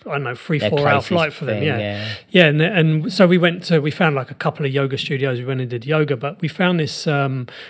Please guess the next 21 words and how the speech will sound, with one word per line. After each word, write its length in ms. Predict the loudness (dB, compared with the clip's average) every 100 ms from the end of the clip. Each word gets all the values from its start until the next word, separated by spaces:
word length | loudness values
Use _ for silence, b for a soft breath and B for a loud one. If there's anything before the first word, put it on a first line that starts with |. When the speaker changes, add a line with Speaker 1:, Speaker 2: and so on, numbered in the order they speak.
| B 0
Speaker 1:
really 240 | 2 2
cool 240 | 0 -2
place 400 | 0 0 0 0
called 280 | -4 -6 -4
the 160 | -2 -4
Pyramids 580 | -2 0 2 0 -2 -4
of 140 | -4
Chi. 320 | 0 0 0
It's 100 | -6
a 60 | -10
bit 140 | -8
of 40 | -8
a 60 |
cheesy 380 | -4 -2 0 0
name, 260 | -2 -2 -4
but 180 | -6 -8 B B B
they 80 | -4
basically 580 | -2 2 2 0 -6 -6
built 300 | 0 0 0
these 240 | -4 -6
two 540 | -8 -2 0 0 -2